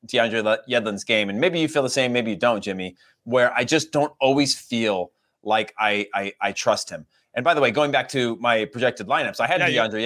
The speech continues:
Speaker 1: Yedlin in the team. Um,
Speaker 2: You,
Speaker 1: and
Speaker 2: you only
Speaker 1: it was
Speaker 2: missed
Speaker 1: actually
Speaker 2: one. No,
Speaker 1: I
Speaker 2: you
Speaker 1: only
Speaker 2: had two.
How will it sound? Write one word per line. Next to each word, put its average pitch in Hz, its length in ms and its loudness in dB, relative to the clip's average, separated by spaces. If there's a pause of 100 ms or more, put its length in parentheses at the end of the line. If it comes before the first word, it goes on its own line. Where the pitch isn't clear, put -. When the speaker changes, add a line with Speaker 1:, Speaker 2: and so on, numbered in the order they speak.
Speaker 1:
Yedlin 98 200 -8
in 98 80 -10
the 90 40 -14
team. - 260 -8 (180)
Um, 95 560 2
Speaker 2:
You, 165 120 -2
Speaker 1:
and 120 200 2
Speaker 2:
you 196 60 2
only 226 100 2
Speaker 1:
it - 20 0
was - 80 0
Speaker 2:
missed - 120 4
Speaker 1:
actually 180 120 0
Speaker 2:
one. 151 200 0 (1080)
No, 160 140 2
Speaker 1:
I 175 120 2
Speaker 2:
you 254 60 2
Speaker 1:
only 185 160 2
Speaker 2:
had 180 120 -2
two. 160 300 -2